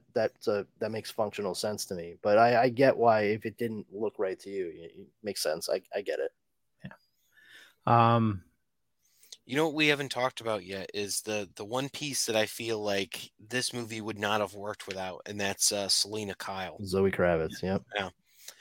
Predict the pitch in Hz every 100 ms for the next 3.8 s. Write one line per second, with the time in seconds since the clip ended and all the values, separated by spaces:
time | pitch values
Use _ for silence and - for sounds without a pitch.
0 | - - 123 120 117 139 135 123 - -
1 | _ 107 110 127 160 - 156 117 98 95
2 | _ 110 110 120 113 117 110 98 107 110
3 | 110 104 104 101 107 104 104 -